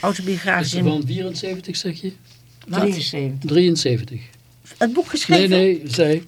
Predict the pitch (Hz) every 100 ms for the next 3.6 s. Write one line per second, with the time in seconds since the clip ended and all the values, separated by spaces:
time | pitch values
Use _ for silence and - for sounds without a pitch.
0 | - 160 160 147 131 143 135 143 143 175
1 | 180 196 196 - - 294 330 208 185 233
2 | 160 - 226 202 185 202 185 175 247 214
3 | 156 175 139 - - 123